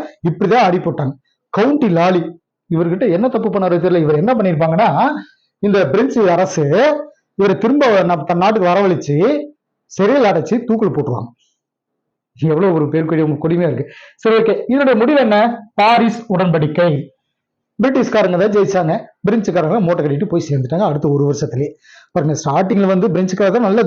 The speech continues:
ஜெயிச்சிட்டு இருந்தாங்க. அஹ், பிரிட்டிஷ்காரங்க யாரு? பிரெஞ்சுக்காரங்க ஜெயிச்சவங்கள அப்புறம் பிரிட்டிஷ்காரங்க வந்து ஜெயிக்க ஆரம்பிச்சாங்க. பாரிஸ் உடன்படிக்கை ஆயிரத்தி எழுநூத்தி அறுபத்தி மூணுல நடந்தது. ஐரோப்பாவில் நடந்த ஏழு ஆண்டு போர் பாரிஸ் உடன்படிக்கை முடி-, படி முடிவுக்கு வந்தது. இது மூன்றாம் கர்நாடக போருடைய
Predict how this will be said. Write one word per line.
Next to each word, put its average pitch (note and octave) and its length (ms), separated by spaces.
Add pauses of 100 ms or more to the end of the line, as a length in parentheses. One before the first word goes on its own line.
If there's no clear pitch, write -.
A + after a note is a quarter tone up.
ஜெயிச்சிட்டு A3+ 300
இருந்தாங்க. G3 240 (720)
அஹ், D4 220
பிரிட்டிஷ்காரங்க A3+ 640 (200)
யாரு? E3+ 220
பிரெஞ்சுக்காரங்க G#3+ 440
ஜெயிச்சவங்கள F#3 400
அப்புறம் C#4+ 200
பிரிட்டிஷ்காரங்க A#3 400
வந்து F#3+ 160
ஜெயிக்க E3+ 200
ஆரம்பிச்சாங்க. B2 320 (260)
பாரிஸ் G3+ 280
உடன்படிக்கை D#3+ 360 (100)
ஆயிரத்தி G#3 260
எழுநூத்தி E3 240
அறுபத்தி F3+ 260
மூணுல C#3+ 280
நடந்தது. F#3+ 320 (640)
ஐரோப்பாவில் G3+ 480
நடந்த F#3 180 (120)
ஏழு G#3 180
ஆண்டு F#3 240
போர் F3+ 180 (360)
பாரிஸ் G3 340
உடன்படிக்கை E3 400 (180)
முடி-, D#3 260
படி F3+ 160 (360)
முடிவுக்கு E3+ 420
வந்தது. C#3 320 (500)
இது D#3 160
மூன்றாம் E3 300
கர்நாடக C#3+ 300
போருடைய C3+ 220